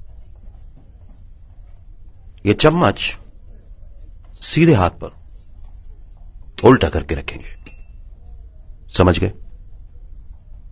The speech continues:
और ये कप का हैंडल भी इधर-उधर होने के बजाय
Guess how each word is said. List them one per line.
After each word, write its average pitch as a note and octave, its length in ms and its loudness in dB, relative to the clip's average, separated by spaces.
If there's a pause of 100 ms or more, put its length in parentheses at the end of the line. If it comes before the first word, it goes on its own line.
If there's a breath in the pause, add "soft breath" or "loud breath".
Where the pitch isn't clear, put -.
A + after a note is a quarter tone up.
(3250)
और A2 100 8
ये A2+ 80 6
कप D3+ 180 4
का C3+ 140 6
हैंडल D3+ 340 4
भी G2+ 320 2
इधर-उधर F#2 480 2
होने E2+ 220 2
के - 100 -8
बजाय D2+ 400 -4